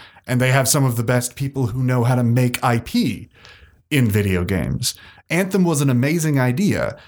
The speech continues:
It had so much potential. And yes, the flying mechanic is fun as fuck.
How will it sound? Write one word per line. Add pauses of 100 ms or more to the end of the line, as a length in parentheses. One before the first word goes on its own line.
(300)
It
had
so
much
potential.
And
yes,
the
flying
mechanic (340)
is
fun
as
fuck.